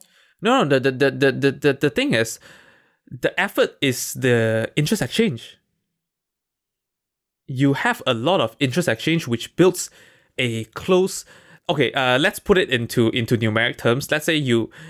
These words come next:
you, <laughs> uh, in order to <laughs> become a close friendship, you have fifty, fifty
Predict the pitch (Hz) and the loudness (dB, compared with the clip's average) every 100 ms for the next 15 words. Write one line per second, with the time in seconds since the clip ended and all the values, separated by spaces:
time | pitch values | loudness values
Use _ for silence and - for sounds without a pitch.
0 | 156 - _ 131 139 139 127 117 - - | -20 -20 _ 0 2 2 0 -4 -14 -20
1 | _ - 269 247 214 170 160 151 - - | _ -2 0 0 -4 -10 -14 -14 -8 -2
2 | 131 127 127 127 127 127 - _ _ _ | 2 2 2 2 0 0 -2 _ _ _
3 | _ - 165 180 233 - - - 190 160 | _ -2 0 2 0 -2 -2 2 4 2
4 | - 151 160 165 151 151 165 214 262 247 | 2 0 2 0 0 2 0 0 -8 -6
5 | 226 147 123 127 123 113 120 - - _ | -8 -2 0 2 2 -2 -2 -8 -20 _
6 | _ - 185 - 185 123 123 _ - - | _ 0 0 0 0 -2 -4 _ -20 -20
7 | - 170 175 185 175 170 170 175 - | -2 0 0 0 2 2 2 0 -2